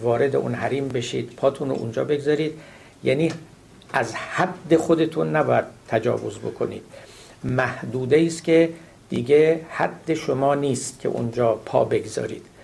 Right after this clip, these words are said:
این یک معناست که تا حدودی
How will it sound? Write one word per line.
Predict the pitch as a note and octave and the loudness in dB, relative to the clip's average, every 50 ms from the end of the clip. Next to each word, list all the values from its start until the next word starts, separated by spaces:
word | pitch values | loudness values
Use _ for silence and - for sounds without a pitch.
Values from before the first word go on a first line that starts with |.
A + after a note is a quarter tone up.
| - - - - - - - - - - - - - _ - | -20 -18 -16 -16 -16 -18 -20 -20 -20 -20 -20 -20 -20 _ 0
این | - G#3 G#3 | 2 2 4
یک | G#3 G#3 G3+ G3+ - - - - - - - - - - - - - - - - - - - | 6 4 4 4 2 -2 -8 -14 -20 -20 -20 -20 -20 -20 -20 -20 -20 -20 -20 -20 -18 -10 -2
معناست | D#3 D3+ D#3 D3 C#3 C3+ C3+ B2+ A#2+ A#2 - - - - - - - - - - - - _ - - - - - - - - - - - | 0 2 2 2 2 4 4 4 2 2 0 -4 -10 -18 -20 -20 -20 -20 -20 -20 -20 -20 _ -20 -20 -20 -20 -20 -20 -20 -20 -20 -18 -6
که | - C#3+ | -4 -4
تا | - - C#3+ C3+ | 0 2 0 0
حدودی | B2 - - B2+ B2+ B2 F3+ F3+ F3 - D3 C#3+ C#3 | 0 -2 -4 -4 -2 2 2 2 2 2 0 -2 -2